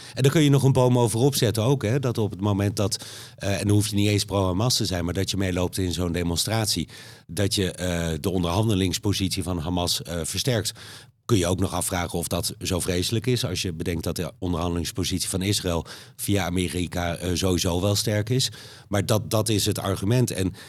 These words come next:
ja, dan zie je dat de, de lijn, eh, eh, ehm, dat speelt Hamas in de kaart. En dus steun je Hamas. En dus ben je een Hamasser. En dus zijn het bij wijze van spreken allemaal terroristen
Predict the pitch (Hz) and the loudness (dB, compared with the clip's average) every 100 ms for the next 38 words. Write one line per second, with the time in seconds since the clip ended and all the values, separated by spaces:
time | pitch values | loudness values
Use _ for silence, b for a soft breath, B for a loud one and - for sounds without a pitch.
0 | B B 104 104 101 92 85 104 101 98 | B B 0 2 2 2 4 4 4 2
1 | 92 104 95 95 90 98 98 95 92 95 | 0 -2 0 0 0 0 2 0 0 -4
2 | - 95 92 - 90 90 85 87 90 82 | -4 -4 -4 -4 -6 -6 -6 -6 -6 -6
3 | 80 98 90 - - - 104 - 98 107 | -4 -4 -4 -6 -6 0 0 2 2 2
4 | 98 98 95 92 87 - 98 92 104 - | 2 0 0 -2 -4 -4 -4 0 2 2
5 | 95 90 82 92 92 - B B - 87 | 0 0 -2 0 0 -2 B B -6 0
6 | 104 104 95 87 82 95 92 87 87 85 | 2 2 0 0 0 0 0 0 -2 -4
7 | 90 98 98 87 82 90 92 95 92 98 | -2 0 0 -2 -2 -2 0 0 0 -2
8 | 90 92 90 87 95 92 87 B B - | -2 -2 -2 -2 -2 -2 -6 B B -2
9 | 107 92 95 113 - | 2 2 4 2 2